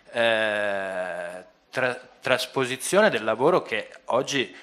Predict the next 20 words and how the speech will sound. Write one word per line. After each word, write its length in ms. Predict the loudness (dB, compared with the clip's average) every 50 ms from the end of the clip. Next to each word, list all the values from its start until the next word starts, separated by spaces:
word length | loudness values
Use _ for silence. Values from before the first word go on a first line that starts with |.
| -20 -20 _
giustamente 760 | _ -16 -14 -12 -6 -2 -2 2 4 4 4 2 2 -2 -6
fanno 560 | 2 4 6 6 6 4 0 -2 -2 -4 -6 -12 -16
i 100 | -14 -8
direttori 500 | -6 -4 -4 -4 -4 -4 -2 -2 -2 -2
dei 140 | -2 -4 -2
giornali, 420 | -2 0 2 4 2 2 0 -2
cioè 160 | -8 -8 -8
la 140 | -6 -8 -8
cura 500 | -6 -6 -2 0 2 4 6 8 6 6
della 300 | 4 0 -6 -4 -4 -4
scelta 720 | -2 -2 0 2 2 2 2 0 -4 -10 -2 2 2 2
della, 540 | 2 2 -4 -8 -8 -6 -6 -4 -4 -6 -6 -8
dell'insieme 720 | -8 -8 -6 -6 -8 -8 -6 -2 0 0 0 0 0 -2
delle 120 | -4 -4
notizie 440 | -4 -4 -6 -8 -12 -6 -4 -2 -2
che 80 | -2 0
vanno 440 | 0 0 0 2 2 4 4 4 4
a, 200 | 4 2 0 -2 -6 -16 -18 -20 -20 -20 -20 _ -2
eh, 320 | 2 2 4 4 2 0 -2
servire 880 | -2 2 6 6 6 4 2 0 2 2 4 2 2 0 -4 -12 -20